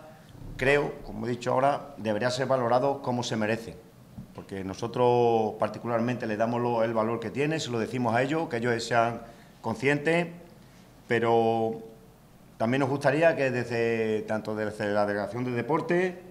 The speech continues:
como desde todos los ámbitos se les aplauda cuando lo merecen,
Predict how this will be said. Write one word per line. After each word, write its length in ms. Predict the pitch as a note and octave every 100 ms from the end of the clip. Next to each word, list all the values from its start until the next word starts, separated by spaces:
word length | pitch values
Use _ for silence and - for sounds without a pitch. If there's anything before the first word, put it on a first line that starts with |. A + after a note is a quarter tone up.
| - - - - - -
como 240 | - A2 A2
desde 380 | A2 A#2 A2 G#2+
todos 600 | A2 C3 C3+ C3+ C3 B2+
los 160 | B2
ámbitos 500 | D3 E3+ E3 F3+ G3 - - - - - - - -
se 240 | - A#2
les 420 | A#2 A2+ A2 G#2
aplauda 580 | G#2 A2+ C3+ C3 G2+ E2+
cuando 720 | A2 G#2+ G#2+ G#2 G2 F#2+ F#2 F#2+ -
lo 160 | F#2+ G2+
merecen, 480 | G2+ B2+ C3+ D#3